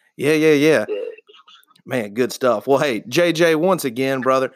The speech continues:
Speaker 1: thank you so much for taking the time, coming on, just chopping it up with us a little bit. Uh, of course, going forward, we wish you the best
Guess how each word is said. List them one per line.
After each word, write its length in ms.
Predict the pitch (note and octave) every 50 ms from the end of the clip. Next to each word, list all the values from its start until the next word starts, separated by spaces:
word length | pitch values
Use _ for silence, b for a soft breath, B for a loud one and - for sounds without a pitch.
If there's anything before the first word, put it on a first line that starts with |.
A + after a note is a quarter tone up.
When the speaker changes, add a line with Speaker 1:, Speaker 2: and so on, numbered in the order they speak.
| b b b b
Speaker 1:
thank 260 | - E3 F3 D#3+ - D#3+
you 100 | C#3+ A#2
so 260 | - - D#3+ D#3 D3+
much 380 | C#3 C3+ C3+ C3+ - - - -
for 120 | - G#2+
taking 260 | - C#3 C3 A#2+ B2+
the 100 | A#2 A2
time, 400 | - C3 B2 B2+ B2+ B2+ A#2+ A2+
coming 300 | - - C3+ C3 B2 A#2+
on, 340 | A#2+ B2 B2+ B2+ B2+ B2+ A2+
just 300 | A2 B2 A#2+ - - -
chopping 340 | - C#3 B2+ B2+ - B2+ B2+
it 80 | A#2+
up 200 | A#2+ B2 A#2+ -
with 160 | B2 B2 G#2+ B2
us 100 | A2 -
a 40 | A#2+
little 220 | B2+ B2+ B2 A2+
bit. 300 | G#2+ B2 A#2+ A#2+ B2 - b b b b b b b
Uh, 140 | - A#2 -
of 140 | A2+ A2+ -
course, 260 | - D3+ C#3+ C3+ A#2
going 240 | C#3 D3 D3 C#3 B2
forward, 240 | - D#3+ D#3 D3+ C#3+
we 120 | C3 C#3+ C#3+
wish 300 | C3 C#3 C#3 B2 - C3+
you 120 | C#3+ C#3
the 140 | B2 A#2+ G#2+
best 540 | G2+ G2+ B2 C3 C3+ C#3 C3+ - - _